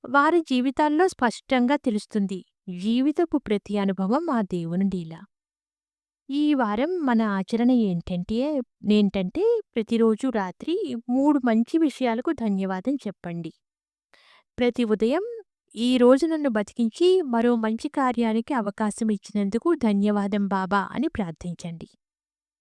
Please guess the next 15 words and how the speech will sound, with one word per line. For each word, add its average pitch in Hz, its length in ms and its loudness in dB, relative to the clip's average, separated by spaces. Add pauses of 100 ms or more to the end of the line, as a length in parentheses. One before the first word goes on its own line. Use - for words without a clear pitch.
(380)
ఏ 254 220 4
సమస్య 247 480 0
వచ్చినా, 330 680 0
"ఈ 254 240 2
అనుభవం 269 540 2
నా 277 100 0
ఆత్మను 240 520 0
శుద్ధి 277 320 0 (100)
చేసేందుకు 247 480 2
వచ్చినది" 220 500 2
అని 311 220 2
ధన్యవాదం 185 560 -4
చెప్పండి. 175 540 -8 (2000)
ముగింపు 277 460 2
ఏంటంటే, 277 760 0